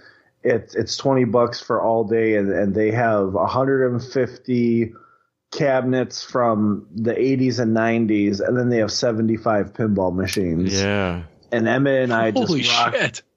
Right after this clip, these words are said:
Speaker 1: we just rocked the shit out of the Ninja Turtle one, which is so much fun, and then, um, the James Bond one. But Brian, I was on that episode where you were talking about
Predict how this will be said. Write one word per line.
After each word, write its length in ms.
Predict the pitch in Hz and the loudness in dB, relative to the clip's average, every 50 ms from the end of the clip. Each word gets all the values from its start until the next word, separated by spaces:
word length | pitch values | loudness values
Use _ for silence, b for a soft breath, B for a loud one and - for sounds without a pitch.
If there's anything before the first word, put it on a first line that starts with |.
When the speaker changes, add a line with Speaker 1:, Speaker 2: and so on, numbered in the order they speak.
| _ - | _ -4
Speaker 1:
we 120 | 151 156 | -4 -2
just 220 | 143 143 135 107 | -2 -2 -4 -2
rocked 380 | 120 123 123 113 113 110 - - | -2 0 0 0 0 -2 -2 -4
the 80 | 131 117 | -4 -4
shit 440 | - - - 123 117 113 107 - - | -4 -2 -2 0 0 0 0 -2 -2
out 240 | 110 120 120 117 117 | -2 0 0 2 2
of 560 | 113 110 110 107 107 107 104 104 104 101 107 98 b b b b b b - | 2 2 2 2 2 2 2 0 0 -2 -6 -10 b b b b b b -4
the 100 | 135 127 | -4 -2
Ninja 400 | 127 127 127 127 123 110 107 - | 0 0 0 0 0 -2 -2 -4
Turtle 400 | - - 120 120 127 135 139 147 151 | -4 -2 0 2 2 2 2 2 2
one, 400 | 151 151 151 156 165 165 160 - _ _ - | 2 2 2 2 0 -2 -2 -4 _ _ -6
which 220 | - 123 127 135 | -4 -2 -2 -2
is 140 | 143 120 - | -2 -4 -2
so 120 | - 139 | 0 0
much 240 | 131 131 131 127 - - | 0 0 0 -2 -2 -2
fun, 380 | 135 131 127 127 127 127 127 B B B B B B B B - | -2 0 0 2 0 -2 -4 B B B B B B B B -6
and 220 | 113 117 117 110 101 | -2 0 0 0 0
then, 340 | 123 120 120 120 117 113 113 | 2 2 2 2 2 2 0
um, 840 | 107 - - 113 113 117 117 113 107 104 101 101 98 87 - - - - - _ _ _ _ - _ - | 0 0 0 0 2 2 2 2 2 2 2 2 0 -2 -4 -10 -14 -20 -20 _ _ _ _ -20 _ -6
the 160 | 123 127 127 110 | -4 -2 -2 -2
James 480 | 101 120 135 135 127 117 113 107 101 | -2 -2 0 0 0 0 0 -2 -2
Bond 360 | - 120 113 110 117 120 113 | -2 0 0 0 2 0 0
one. 380 | 113 107 107 107 107 104 101 B B B B B B B B | 2 2 2 2 2 0 -2 B B B B B B B B
But 200 | 160 160 143 - | -2 -2 0 0
Brian, 280 | - 160 165 175 175 156 | 0 0 0 2 2 2
I 80 | 160 | 2
was 140 | 190 220 190 | 2 2 2
on 180 | 170 160 185 208 | 2 0 0 0
that 120 | 214 180 | 0 0
episode 640 | 147 131 - - 131 120 - - 135 123 117 113 113 | 0 0 -2 -2 -4 -4 -2 0 0 2 2 2 0
where 340 | 113 104 113 127 135 131 127 | -2 -4 -2 0 0 2 2
you 220 | 127 127 135 139 | 2 2 2 2
were 140 | 135 127 120 | 2 0 0
talking 520 | - 131 135 127 131 143 - 147 139 127 | -2 0 0 0 0 0 -2 -2 -2 0
about 400 | 117 110 104 120 110 107 101 85 | 0 0 0 0 2 0 0 0